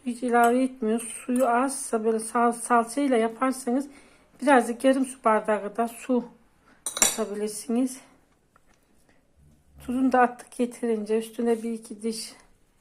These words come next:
sarımsağı doğradık. Bunları şöyle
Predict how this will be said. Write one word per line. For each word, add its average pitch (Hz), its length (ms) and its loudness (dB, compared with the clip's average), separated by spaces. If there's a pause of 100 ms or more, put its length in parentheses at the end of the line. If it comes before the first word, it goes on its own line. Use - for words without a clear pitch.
(380)
sarımsağı 220 720 -2
doğradık. 208 480 -6
Bunları 214 420 -8 (1600)
şöyle 202 540 -8